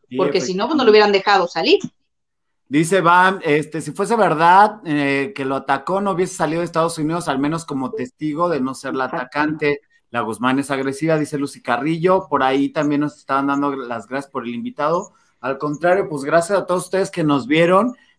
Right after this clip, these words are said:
Speaker 1: Ha sido un placer este Bacanal de las Estrellas. Se nos quedaron colgadas algunas notitas, pero pues ya saben que al ratito tenemos más Bacanal y el viernes tenemos más Bacanal con los vecinos. Por lo tanto, ahorita que están muy salsas, los voy a comprometer.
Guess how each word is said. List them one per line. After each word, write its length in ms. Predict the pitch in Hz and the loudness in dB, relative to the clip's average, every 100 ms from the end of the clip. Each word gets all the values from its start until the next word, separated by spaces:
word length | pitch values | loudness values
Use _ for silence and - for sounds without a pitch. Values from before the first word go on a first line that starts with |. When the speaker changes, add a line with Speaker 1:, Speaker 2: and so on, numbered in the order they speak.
| - | -4
Speaker 1:
Ha 140 | 151 | -4
sido 260 | 151 170 175 | 0 0 0
un 80 | |
placer 540 | 165 156 151 156 170 170 | 0 -2 0 0 0 0
este 260 | 151 156 165 | -6 -4 -2
Bacanal 360 | 151 143 147 | -2 0 -2
de 80 | 160 | 0
las 220 | 156 143 | 0 -2
Estrellas. 360 | - - 185 196 | -6 -2 -2 0
Se 100 | 175 | 0
nos 200 | 147 143 | -2 -2
quedaron 280 | - 156 180 | 0 2 2
colgadas 480 | 156 139 156 165 160 | -2 0 2 0 -2
algunas 320 | 135 156 165 | -6 -4 -4
notitas, 640 | 151 131 180 - 214 220 - _ _ _ | -4 -6 -8 0 2 2 -4 _ _ _
pero 720 | - 226 233 226 226 220 226 233 | 2 4 6 6 6 6 6 4
pues 140 | 170 | 0
ya 160 | 131 127 | -2 -4
saben 340 | - 131 143 | -4 -4 -4
que 280 | 135 139 - | -4 -6 -6
al 240 | 107 117 117 | -6 -6 -6
ratito 720 | 113 120 123 123 143 160 156 | -8 -6 -6 -6 -6 -6 -6
tenemos 360 | 143 131 135 | -4 -4 -4
más 200 | 127 139 | -4 -4
Bacanal 440 | 143 147 - 185 185 | -4 -4 -2 -2 -2
y 160 | 170 160 | -2 0
el 120 | 131 | 0
viernes 360 | 131 143 151 - | -2 -4 -4 -6
tenemos 320 | 131 143 143 | -4 -2 -2
más 180 | 147 139 | -2 -2
Bacanal 380 | 139 139 135 | -4 -4 -6
con 100 | 127 | -4
los 140 | 135 123 | -4 -4
vecinos. 400 | 127 156 156 165 | -6 -4 -4 -4
Por 180 | - 135 | -4 -4
lo 120 | 139 | -4
tanto, 720 | 139 175 185 175 190 214 214 _ _ - | -2 -2 -2 0 2 2 -4 _ _ -4
ahorita 300 | 139 165 208 | 0 0 0
que 60 | |
están 280 | 160 180 185 | -2 -2 0
muy 160 | 196 202 | 2 0
salsas, 640 | 202 175 175 185 190 226 - | 4 2 2 2 4 4 0
los 160 | 143 | -4
voy 140 | 139 175 | 0 0
a 100 | 185 | 0
comprometer. 720 | 165 143 143 147 131 175 175 | -4 -2 0 0 0 0 -2